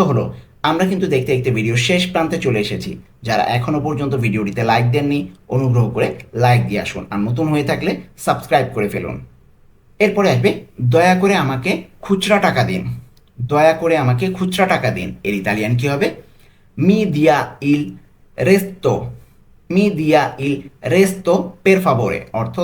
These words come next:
"দয়া করে আমাকে খুচরা টাকা দিন।" এখানে "mi dia" অর্থ "আমাকে দিন", "il resto" অর্থ "খুচরা টাকা", "per favore" অর্থ "দয়া করে।" তাহলে পুরোটা আমরা একসাথে কি বলতে পারি? "দয়া করে আমাকে খুচরা টাকা দিন", "mi dia il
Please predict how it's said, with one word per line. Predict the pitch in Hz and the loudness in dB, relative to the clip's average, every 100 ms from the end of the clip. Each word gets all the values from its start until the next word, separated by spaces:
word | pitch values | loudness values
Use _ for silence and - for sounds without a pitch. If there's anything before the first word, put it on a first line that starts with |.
| - | 2
"দয়া | 127 127 | 2 2
করে | 127 120 | 2 0
আমাকে | 104 107 - - - - _ - | -2 -2 -4 -4 -10 -20 _ -4
খুচরা | 190 196 185 | 0 0 0
টাকা | 151 123 | 0 0
দিন।" | 95 90 | -2 -4
এখানে | 110 117 98 - 123 | -4 -4 -4 -6 0
"mi | 156 185 | 2 2
dia" | 180 175 139 | 4 4 2
অর্থ | 131 123 123 - | 0 -4 -6 0
"আমাকে | 123 120 175 165 | 0 0 -2 -2
দিন", | 175 185 180 - - - _ - | -2 -2 -6 -12 -20 -20 _ 0
"il | 208 196 139 139 | 4 4 4 0
resto" | 165 - - 135 113 - | 0 -2 -4 -2 0 -2
অর্থ | 120 - - - - - | -6 -2 -2 -2 -14 -20
"খুচরা | - 196 190 190 180 | -2 -2 2 2 2
টাকা", | 127 - 92 - - - _ _ _ | -2 -4 -10 -12 -20 -20 _ _ _
"per | 202 190 | 0 2
favore" | 147 123 120 107 | 0 2 2 0
অর্থ | 101 190 185 - - _ 123 | -2 -2 -2 -6 -18 _ -2
"দয়া | 160 151 123 | 4 4 2
করে।" | 98 - - - | -4 -10 -14 -10
তাহলে | 104 92 | -8 -2
পুরোটা | 120 123 | 0 2
আমরা | 127 | 2
একসাথে | 127 - 151 | 0 -4 -4
কি | 160 | -2
বলতে | 160 170 | -2 0
পারি? | 175 180 - - 135 | 0 -2 -6 -8 -2
"দয়া | 139 127 | 0 2
করে | 127 120 117 | 2 2 2
আমাকে | 120 127 - | 0 0 -2
খুচরা | 127 135 131 | -2 0 0
টাকা | 143 156 | 0 0
দিন", | 180 190 - - - | 0 -2 -6 -14 -2
"mi | 139 147 | -2 0
dia | 135 131 - | 2 2 2
il | 123 | 0